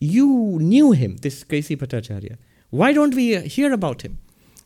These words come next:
And I still remember his answer. He said, "Ah, just as there are musicians of musicians and artists of artists, there is a philosopher of a philosopher. Uh, just there are mu-, musicians whom only other musicians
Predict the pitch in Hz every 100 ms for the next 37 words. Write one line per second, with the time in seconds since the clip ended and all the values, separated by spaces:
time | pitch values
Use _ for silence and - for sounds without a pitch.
0 | - 98 120 123 156 139 139 127 113 110
1 | 113 - - - - - - - - 131
2 | 139 139 - - _ _ _ _ _ _
3 | _ - 160 156 - 131 - - 127 104
4 | 90 98 123 117 175 165 - 160 147 123
5 | - 123 120 127 123 - 76 - 85 -
6 | 147 165 160 160 - - - - 113 -
7 | 123 - - - _ _ - 113 98 92
8 | - - 131 127 117 98 85 - - -
9 | - - - - - _ _ _ - _
10 | _ - 110 117 127 123 131 139 143 143
11 | 139 147 147 151 160 160 151 147 160 165
12 | 160 196 196 156 175 180 170 175 165 160